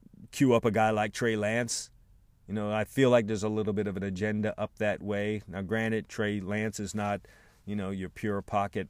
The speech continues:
passer and probably has some accuracy issues, but I think,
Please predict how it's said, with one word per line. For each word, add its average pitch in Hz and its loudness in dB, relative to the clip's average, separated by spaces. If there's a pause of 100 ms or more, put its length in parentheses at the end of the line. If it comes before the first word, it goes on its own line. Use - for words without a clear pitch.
passer 98 -2
and 90 -8
probably 95 -2
has 95 -4
some 95 -4
accuracy 95 -6
issues, 92 -8
but 90 -8
I 92 -6
think, 104 -4